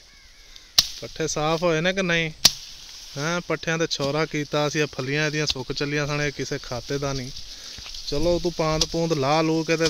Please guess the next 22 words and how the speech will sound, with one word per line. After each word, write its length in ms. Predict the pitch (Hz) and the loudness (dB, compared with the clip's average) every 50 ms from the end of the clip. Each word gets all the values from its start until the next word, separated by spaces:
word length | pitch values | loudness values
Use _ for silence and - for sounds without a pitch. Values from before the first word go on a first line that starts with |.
| 143 | 2
ਲੋਪਰ 500 | 135 139 131 131 135 131 127 - 151 151 | 0 -4 -4 -2 -2 -2 -2 -2 -2 0
ਕੇ 120 | 151 156 156 | 2 2 2
ਤੇ 120 | 156 156 | 2 2
ਜਿਹੜਾ 260 | 143 143 139 143 143 | 4 4 4 4 4
ਨਾ 120 | 143 147 151 | 4 2 2
ਉਹ 80 | 156 | 0
ਕੁੱਤਰ 300 | 139 - 139 - 147 147 | -2 -4 -4 -2 -2 0
ਕੇ 100 | 135 151 | 2 2
ਡੰਗਰਾਂ 320 | 143 135 131 127 131 139 143 | 0 0 0 0 0 0 0
ਨੂੰ 100 | 143 135 | 0 0
ਪਾਉਂਦੇ 340 | 135 135 123 123 131 135 135 | 0 0 0 0 0 0 0
ਆ, 180 | 127 120 123 - - - - - - - - - - - - - - - - - - - - 127 | -2 -2 -4 -8 -10 -14 -16 -14 -16 -16 -16 -16 -16 -16 -16 -16 -14 -14 -14 -14 -14 -12 -8 -6
ਹੈਂ, 240 | 127 139 151 160 | -4 -2 -2 0
ਜਾਂ 140 | 160 160 156 151 | 0 0 0 0
ਬੱਕਰੀਆਂ 500 | 147 139 - 151 151 156 160 160 160 151 - - - - | -2 -2 0 0 0 2 2 2 0 -2 -4 -8 -8 -6
ਜਿਹੜਾ 320 | 139 127 135 143 147 151 151 | -2 0 2 2 2 4 4
ਉਹਨਾਂ 300 | 151 147 151 156 156 156 | 4 2 2 2 2 0
ਨੂੰ 80 | 156 151 | 0 -2
ਖਵਾ 340 | - - 131 127 131 135 139 | -2 0 0 2 2 2 2
ਕੇ 80 | 143 | 0
ਵੇਖਾਂਗੇ 460 | 139 135 135 - - 143 139 139 139 | 0 0 0 -2 -2 -2 -2 0 0
ਜੇ 120 | 135 135 | 0 0